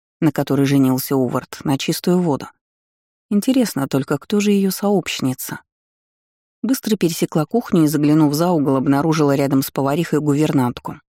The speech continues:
Ничуть не удивившись, с улыбкой заметила: «Госпожа Дюар, вы-то мне и нужны. Не знала, что ваши утренние занятия с Дайком уже закончились». Женщина быстро справилась с испугом и, выпрямив спину, высокомерно глянула на меня.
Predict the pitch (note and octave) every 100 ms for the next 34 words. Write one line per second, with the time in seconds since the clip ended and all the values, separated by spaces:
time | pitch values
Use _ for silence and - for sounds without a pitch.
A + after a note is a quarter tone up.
0 | _ _ _ _ D3 C#3 C#3 C3+ C#3 C3+
1 | C#3 D3 D3+ - C3 - C#3 C3+ - C3+
2 | C3+ C3+ C3 - - - _ _ _ _
3 | _ _ G3 F3+ - E3+ D#3+ D#3 E3 G#3
4 | - _ _ _ - G3 F3+ F#3 A#3 G#3+
5 | G3 G3 G3 D3 C#3+ - _ _ _ -
6 | G3+ A3 C#4+ B3+ - C3 C3+ - D3+ D#3
7 | D3 D3+ D3 C#3+ D#3 D#3 D3+ D#3 D3 D3+
8 | D3 D3+ D3+ - D3 C#3+ - D#3+ - _
9 | _ _ _ _ _ _ A3 A3 C4 -
10 | G#3+ G#3 G3 G#3+ F#3+ F#3 - F#3+ F3+ F3+
11 | - F#3 - B3+ B3 G#3 F3 F#3 F#3 E3+
12 | E3+ - - G#3+ F3 D#3+ E3 D#3 F3 F3+
13 | D#3 D3+ D#3 D3 C#3 C#3+ D3+ D3 C#3 C#3+